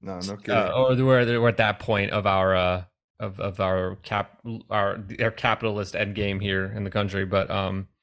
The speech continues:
Speaker 2: I think the, the thing that was so shocking is that at that point, it looked like Caleb had resigned himself 'cause he came out really hot and he was throwing,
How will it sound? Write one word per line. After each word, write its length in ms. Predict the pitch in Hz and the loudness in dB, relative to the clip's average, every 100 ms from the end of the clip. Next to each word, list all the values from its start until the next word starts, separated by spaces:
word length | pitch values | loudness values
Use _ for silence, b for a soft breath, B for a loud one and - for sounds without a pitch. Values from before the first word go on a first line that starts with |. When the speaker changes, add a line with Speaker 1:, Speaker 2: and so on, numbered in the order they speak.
| _ _ _ _ _ _ _ 143 | _ _ _ _ _ _ _ 0
Speaker 2:
I 60 | |
think 580 | 143 226 196 - - - _ _ _ _ _ _ _ _ - | 6 6 6 0 -12 -18 _ _ _ _ _ _ _ _ -8
the, 140 | 160 | -4
the 140 | 160 | -2
thing 180 | 139 220 | 2 4
that 100 | 240 | 4
was 100 | 233 | 2
so 100 | 175 | 0
shocking 880 | 139 - 120 131 135 113 98 98 - | 0 0 2 2 0 -2 -2 -4 -4
is 360 | 120 117 110 101 | 0 2 0 2
that 240 | 120 110 - | 2 2 2
at 140 | 123 | 0
that 180 | 139 117 | 0 -2
point, 520 | - 127 143 165 - _ _ _ | -2 0 0 0 -4 _ _ _
it 180 | 139 101 | -4 0
looked 300 | 117 131 156 | 2 2 2
like 180 | 135 - | 0 0
Caleb 360 | - 123 123 | -2 0 0
had 180 | 117 110 | -2 -2
resigned 400 | 110 104 101 110 | -4 -2 -2 -2
himself 280 | 117 139 131 | 0 0 0
'cause 120 | 113 | -4
he 60 | 113 | -4
came 220 | 147 190 | -2 0
out 160 | 226 | 0
really 300 | 110 123 120 | 0 0 0
hot 400 | 95 110 104 - b b b b | -2 0 0 -2 b b b b
and 140 | 120 117 | 0 2
he 80 | 131 | 2
was 180 | 127 | 0
throwing, 600 | - 131 127 160 175 175 | 0 4 4 4 0 -2